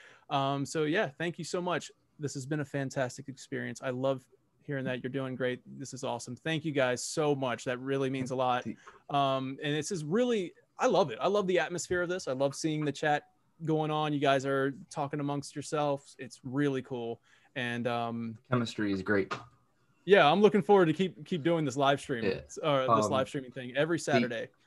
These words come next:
Speaker 2: the only question I had for chat, uh, is 'cause of the segment that I'll be doing, um, I haven't done a challenge run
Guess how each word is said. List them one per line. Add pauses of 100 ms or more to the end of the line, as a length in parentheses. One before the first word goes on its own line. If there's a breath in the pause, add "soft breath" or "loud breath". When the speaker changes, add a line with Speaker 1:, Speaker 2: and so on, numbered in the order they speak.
(140)
Speaker 2:
the
only
question
I
had
for
chat, (220)
uh,
is (460)
'cause
of
the
segment
that
I'll
be
doing, (460 soft breath)
um,
I
haven't
done
a
challenge
run